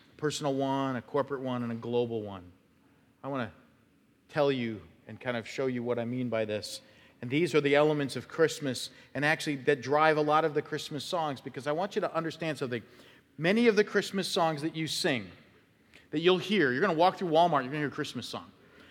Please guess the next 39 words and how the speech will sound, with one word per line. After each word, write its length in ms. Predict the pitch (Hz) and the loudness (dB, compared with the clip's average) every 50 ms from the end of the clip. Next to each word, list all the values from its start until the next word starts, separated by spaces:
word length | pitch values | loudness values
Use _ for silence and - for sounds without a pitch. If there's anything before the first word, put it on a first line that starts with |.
| - - - | -16 -8 -6
And 60 | 131 | -6
I'm 60 | 143 | -2
trying 240 | - 175 202 220 208 | 2 4 6 6 6
to, 120 | 185 160 127 - - - - - | 6 4 4 0 -14 -20 -14 -12
to 80 | - 147 | -12 -8
clue 300 | - - - 214 240 240 | -6 2 4 8 8 8
you 240 | 214 208 214 208 202 | 8 8 6 6 6
into 180 | 196 175 165 | 6 4 4
listening 500 | 160 170 180 180 180 - 175 156 135 123 - | 4 6 6 4 4 2 0 0 0 -2 -4
to 100 | 131 117 | -6 -6
them. 240 | 110 101 92 95 - _ _ _ - - - - _ _ | -6 -6 -8 -10 -16 _ _ _ -20 -20 -20 -20 _ _
They 120 | - 170 170 | 2 4 4
have 360 | 151 151 208 214 220 214 180 | 4 4 6 6 6 6 4
some 320 | - - - 214 196 190 - 175 | 0 -2 0 2 2 2 6 8
elements 560 | 190 226 240 233 214 180 160 151 143 - - | 8 10 10 10 8 6 2 0 -2 -4 -2
of 320 | - - 160 156 147 127 - - - - - - - | 4 6 6 6 6 2 -4 -16 -20 -20 -8 -4 -4
the 80 | 160 | -2
Great 320 | 123 147 185 196 220 - - | 4 6 6 6 6 4 2
Commission 480 | 220 208 185 170 147 - 156 147 151 - | 0 2 2 2 0 0 -2 -4 -4 -4
embedded 580 | 156 160 135 - 175 165 160 160 170 160 147 | -4 -4 0 4 4 6 6 6 4 4 2
within 520 | 147 160 147 151 - - - 160 156 147 120 | 0 0 0 -2 -6 -6 -4 -2 -2 -2 -2
them. 200 | 113 92 85 85 - - _ _ _ _ _ _ _ _ _ _ _ _ _ _ _ _ _ _ _ _ _ _ _ _ - - | -4 -6 -6 -10 -18 -20 _ _ _ _ _ _ _ _ _ _ _ _ _ _ _ _ _ _ _ _ _ _ _ _ -14 -14
Okay? 380 | 127 - 143 131 127 147 170 - - | -6 -2 0 0 0 0 -2 -4 -2
And 80 | 143 151 | 2 4
I 40 | 160 | 4
wanna 160 | 180 190 175 | 4 4 2
show 200 | - - - 226 | 2 4 6 6
it 80 | 185 - | 6 4
to 80 | - | 0
you. 80 | 147 - | -2 0
First 240 | - - 220 214 - | 2 2 2 4 4
of 60 | 170 | 4
all, 100 | 143 127 | 4 4
so 140 | - - 170 | 4 2 2
let's 180 | 165 208 202 | 4 2 2
deal 160 | - 254 226 208 | 4 6 6 8
with 100 | 202 160 | 6 4
the 60 | 156 | 0
first 300 | - 208 214 220 - | 2 2 2 2 2